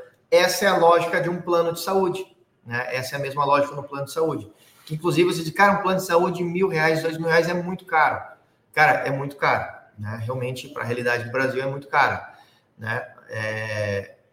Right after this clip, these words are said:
inclusive, e,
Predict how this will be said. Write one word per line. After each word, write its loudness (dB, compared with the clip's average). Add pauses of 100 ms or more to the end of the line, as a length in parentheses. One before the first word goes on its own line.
(440)
inclusive, -4 (240)
e, -6